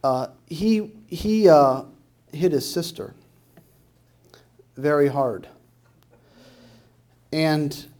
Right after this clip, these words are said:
that was very distressing to me.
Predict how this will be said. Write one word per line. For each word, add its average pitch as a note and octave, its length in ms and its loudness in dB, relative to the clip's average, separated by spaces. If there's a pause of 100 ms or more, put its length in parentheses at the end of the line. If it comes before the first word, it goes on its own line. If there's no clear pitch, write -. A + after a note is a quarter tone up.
that D#3 500 -2
was C3 220 -8
very D3+ 540 0
distressing B2 680 -6
to - 120 -18
me. A#2 320 -14